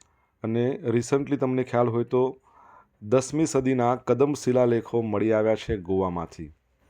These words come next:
તો આ બધી ગોવાની વાત છે. ભારતમાં પ્રથમ જી આઈ સ્ટોર પણ ગોવામાં જ સ્થાપવામાં આવ્યો છે. <clears throat> ભણવાની મજા આવી હોય તો એક લાઈક કરજો.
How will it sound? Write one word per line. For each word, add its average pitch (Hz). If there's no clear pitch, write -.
તો 117
આ 120
બધી 120
ગોવાની 107
વાત 95
છે. 101
ભારતમાં 101
પ્રથમ 120
જી 104
આઈ 113
સ્ટોર 104
પણ 107
ગોવામાં 98
જ 92
સ્થાપવામાં 90
આવ્યો 73
છે. 65
<clears throat> 98
ભણવાની 123
મજા 110
આવી 123
હોય 120
તો 123
એક 110
લાઈક 95
કરજો. 80